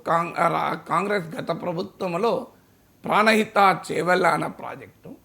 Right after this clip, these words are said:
రీడిజైన్ చేసి కాళేశ్వరం ప్రాజెక్టుగా మారింది. ఈ రీడిజైన్లో భాగంగా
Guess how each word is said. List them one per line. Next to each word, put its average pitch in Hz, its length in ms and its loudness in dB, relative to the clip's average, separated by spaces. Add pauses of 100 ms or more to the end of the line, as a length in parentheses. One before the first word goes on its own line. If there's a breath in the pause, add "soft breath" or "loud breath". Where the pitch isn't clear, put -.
(120)
రీడిజైన్ 190 840 0
చేసి 117 240 -12
కాళేశ్వరం 165 640 -2
ప్రాజెక్టుగా - 580 -10
మారింది. - 440 -10 (840 soft breath)
ఈ 180 200 0
రీడిజైన్లో 214 920 4
భాగంగా 160 800 -6